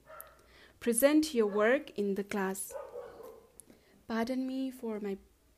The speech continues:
dogs are barking right now. Impeachment. One. One-fourth of the total number of the then member of the House of Representatives may move a motion of impeachment against the president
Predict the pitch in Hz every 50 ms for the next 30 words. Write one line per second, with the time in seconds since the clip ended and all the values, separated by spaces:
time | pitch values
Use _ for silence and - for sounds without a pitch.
0 | - - - - - 226 220 202 208 208 - 214 202 - 208 208 220 - 240 233
1 | 220 214 196 180 185 185 240 311 330 - - - - - - - - - - -
2 | - _ _ _ _ _ _ _ _ _ _ _ - - 247 247 233 240 294 311
3 | 330 320 - - 226 214 208 202 190 190 - - _ _ _ _ _ _ _ _
4 | _ - - - - - - - 220 214 214 208 196 190 202 - - _ _ _
5 | _ _ _ _ - 233 254 262 302 320 359 370 - 294 269 277 285 277 247 247
6 | - 233 226 - 254 262 277 277 330 330 330 311 277 240 226 226 226 226 233 233
7 | - - 208 202 - - 202 190 170 190 - 226 240 269 285 302 294 269 233 226
8 | 220 214 220 220 - - 208 202 202 196 196 - 220 247 294 311 302 277 247 233
9 | - 220 208 208 214 196 196 208 226 254 254 269 240 240 220 196 208 233 233 -
10 | - - - - - - 226 220 220 214 220 226 269 302 311 302 - 220 214 214
11 | 208 220 240 254 247 - 277 277 277 - - 202 196 - - 214 208 214 - -
12 | 269 277 269 277 - 226 202 190 202 262 - - - - - - - - - 214
13 | 214 247 262 285 302 294 - - 226 233 - 226 226 226 233 254 233 262 269 269
14 | 277